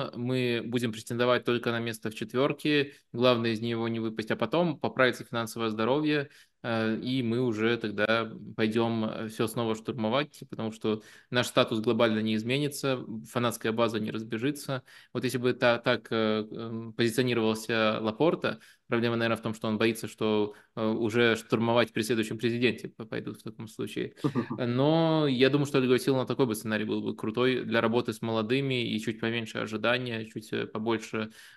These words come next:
Speaker 1: э, чуть поменьше давления. А так, да, я с тобой полностью согласен. А
Speaker 2: То есть ты имеешь в виду,
Speaker 1: последнее
Speaker 2: что можно было бы прикрыться Альгуасилем и именно его мягкостью вот этой, да? То есть, м, в обратном смысле.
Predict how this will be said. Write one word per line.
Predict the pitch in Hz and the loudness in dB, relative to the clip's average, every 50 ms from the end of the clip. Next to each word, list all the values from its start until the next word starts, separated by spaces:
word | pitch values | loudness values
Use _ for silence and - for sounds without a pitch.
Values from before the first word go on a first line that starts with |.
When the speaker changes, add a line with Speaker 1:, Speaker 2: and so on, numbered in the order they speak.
| _ _ | _ _
Speaker 1:
э, | 127 117 | -6 -4
чуть | 110 - 127 113 - | -2 -2 -4 -4 -2
поменьше | 120 120 120 117 110 - 107 | -4 -2 -2 -2 -4 -4 -4
давления. | 110 107 107 113 120 120 117 110 107 107 - - - _ _ - | -2 -2 -2 -2 -4 -4 -2 -4 -4 -4 -6 -14 -20 _ _ -6
А | 113 | 0
так, | 110 123 127 120 113 | 2 4 4 4 4
да, | 117 113 | 4 4
я | 110 104 104 | 4 4 2
с | - | 0
тобой | - - 104 107 107 | -4 -4 -4 -4 -4
полностью | - - 110 107 107 107 - - 110 107 - | -2 -2 -2 -2 -2 -6 -8 -8 -10 -10 -10
согласен. | - - 117 113 110 107 - 110 107 - - - - - | -8 -6 -2 -2 -2 -2 -2 -6 -10 -10 -14 -18 -4 0
А | 123 120 - 131 - 190 196 170 170 | 0 2 2 4 4 4 4 8 10
Speaker 2:
То | 165 | 10
есть | 160 147 143 | 10 10 10
ты | 139 135 | 8 8
имеешь | 135 202 190 - | 10 8 8 8
в | 202 | 8
виду, | 180 180 | 8 8
Speaker 1:
последнее | 175 | 8
Speaker 2:
что | - 202 202 | 8 8 10
можно | 202 196 175 180 | 10 10 10 10
было | 170 175 175 | 8 10 10
бы | 165 160 | 10 10
прикрыться | 170 165 - - 175 202 202 - - - 165 151 143 | 8 6 6 8 6 6 6 6 4 6 6 8 8
Альгуасилем | 147 147 143 151 160 156 156 - 190 196 175 165 151 143 - - | 8 8 8 8 8 8 6 4 2 4 4 4 4 4 0 -4
и | - 170 170 170 - 190 | -6 -6 -6 -2 0 2
именно | 196 185 170 160 156 151 | 4 6 6 6 6 6
его | 143 135 156 151 143 151 170 170 165 160 151 143 139 - | 6 4 4 4 4 6 6 10 12 12 12 12 10 6
мягкостью | 120 135 160 160 143 - - 131 - - 147 131 | 4 2 4 4 2 2 0 -6 -4 -2 -2 0
вот | 135 127 - | 0 2 4
этой, | 123 113 - 110 - | 2 2 2 0 2
да? | 123 143 165 - - _ _ _ | 2 2 2 2 -2 _ _ _
То | - 151 | 4 4
есть, | 156 156 - - - _ | 4 4 0 -8 -12 _
м, | 127 143 139 131 131 131 131 123 113 110 | 2 4 6 6 6 6 6 4 2 0
в | 107 117 | 2 4
обратном | 131 139 156 151 131 - 131 120 | 8 10 10 10 10 8 4 -2
смысле. | - - 117 113 - - - - | -2 -2 -4 -4 -6 -8 -14 -20